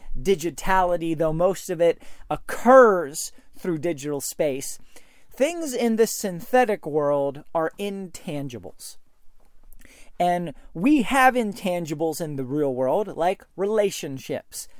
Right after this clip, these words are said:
feelings, self-image, uh, self-esteem, aspirations. Those are intangibles, but they're real.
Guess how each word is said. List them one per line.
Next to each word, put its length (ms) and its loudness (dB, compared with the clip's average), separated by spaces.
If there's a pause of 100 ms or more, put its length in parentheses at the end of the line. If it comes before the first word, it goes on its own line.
(120)
feelings, 840 -2 (180)
self-image, 1300 0 (320)
uh, 220 -2
self-esteem, 1160 -2 (380)
aspirations. 1300 0 (180)
Those 240 6
are 80 0
intangibles, 880 0
but 180 -2
they're 240 2
real. 520 -2